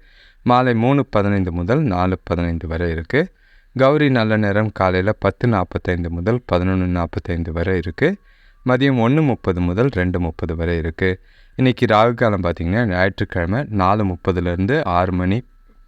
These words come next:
மாலை இருக்கு. ஆ, பைரவருக்கு விளக்கு போடுறது நல்லது. குளிகை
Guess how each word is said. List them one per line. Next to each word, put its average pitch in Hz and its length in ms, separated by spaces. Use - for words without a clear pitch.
மாலை 92 400
இருக்கு. 87 400
ஆ, 95 180
பைரவருக்கு 101 600
விளக்கு 90 400
போடுறது 90 360
நல்லது. 85 520
குளிகை 180 320